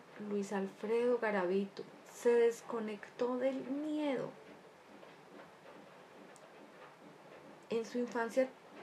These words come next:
tuvo que desconectarse del miedo porque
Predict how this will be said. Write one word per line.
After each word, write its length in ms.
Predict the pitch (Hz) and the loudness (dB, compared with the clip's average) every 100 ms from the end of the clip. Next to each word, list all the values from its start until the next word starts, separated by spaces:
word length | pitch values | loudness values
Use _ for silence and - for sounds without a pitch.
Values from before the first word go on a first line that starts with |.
| - - | -18 -4
tuvo 460 | - 330 311 262 - | 2 2 8 6 6
que 140 | 220 | 0
desconectarse 920 | 208 202 - 220 208 202 190 190 - | -2 -2 -4 -4 -4 -4 -4 -4 -2
del 180 | 208 208 | -2 0
miedo 460 | 202 196 190 185 185 - - - - - - | 0 0 -2 -4 -6 -10 -18 -18 -18 -18 -6
porque 460 | 220 - - - | -6 -6 -6 -6